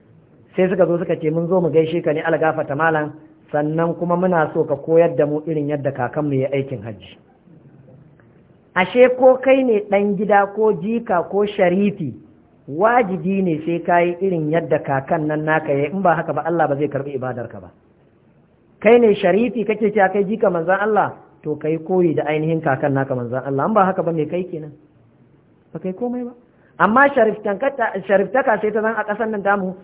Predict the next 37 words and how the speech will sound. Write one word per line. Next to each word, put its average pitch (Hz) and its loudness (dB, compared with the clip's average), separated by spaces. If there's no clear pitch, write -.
wai 170 -4
shine 190 -2
ka 151 -2
sanya 160 -4
riga 147 0
mai 147 -4
shuni 170 -2
da 147 -4
naɗi 170 -4
ya 165 2
sha 175 0
shuni, 175 -2
ka 160 -4
je 202 2
kawai 254 4
ka 196 -4
samu 175 -2
tukubar 190 -2
tsiran 175 -4
mutane, 165 -4
ka 160 -4
zara, 151 2
ka - -6
ci, 185 -10
ka 147 -6
jefar 196 2
musu 202 -2
da 156 -4
tsinken, 170 -6
ka 135 -10
tafi. 139 -12
Sai 165 -4
a 147 -4
ce, 151 -8
"Ai, 151 -4
sharifi 139 -4
ne." 101 -12